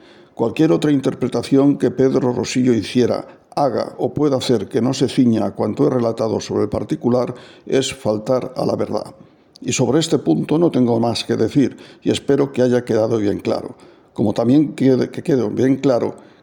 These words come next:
que el apoyo a mi hijo Santiago es absoluto e incondicional por su entrega y abnegación. Mi hijo no tiene ningún problema de drogadicción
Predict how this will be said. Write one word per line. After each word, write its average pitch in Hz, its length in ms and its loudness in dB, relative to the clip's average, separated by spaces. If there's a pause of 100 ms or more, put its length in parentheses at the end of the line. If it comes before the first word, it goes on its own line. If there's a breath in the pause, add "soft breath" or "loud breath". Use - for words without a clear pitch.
que 135 80 -2
el 120 80 0
apoyo 135 420 0
a 120 60 0
mi 117 120 2
hijo 127 200 -2
Santiago 123 560 0
es - 200 -4
absoluto 147 800 -2
e 143 60 2
incondicional 117 960 0
por 104 160 -6
su - 160 -6
entrega 143 480 0
y 135 80 2
abnegación. 107 720 -2 (440 loud breath)
Mi 131 220 4
hijo 160 380 0
no 131 180 2
tiene 151 300 4
ningún 131 420 2
problema 117 520 2
de 104 100 0
drogadicción 104 800 -4